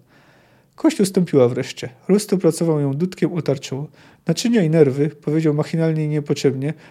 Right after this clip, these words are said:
bo nim dokończył zdania, dziewczyny już szyły. Zdjął ze stołu odciętą nogę i odrzucił ją w kąt na stos innych odciętych kończy. Ranny od jakiegoś czasu nie ryczał, nie wył.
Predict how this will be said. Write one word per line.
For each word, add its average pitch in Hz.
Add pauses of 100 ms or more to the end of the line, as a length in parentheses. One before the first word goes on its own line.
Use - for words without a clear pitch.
(120)
bo 175
nim 202
dokończył 170
zdania, 160 (280)
dziewczyny 156
już 143
szyły. 120 (640)
Zdjął 180
ze 156
stołu 165
odciętą 151
nogę 151
i -
odrzucił 151
ją 135
w 127
kąt 147
na 143
stos 147
innych 143
odciętych 127
kończy. 123 (840)
Ranny 233
od 175
jakiegoś 165
czasu -
nie 147
ryczał, 170
nie 127
wył. 101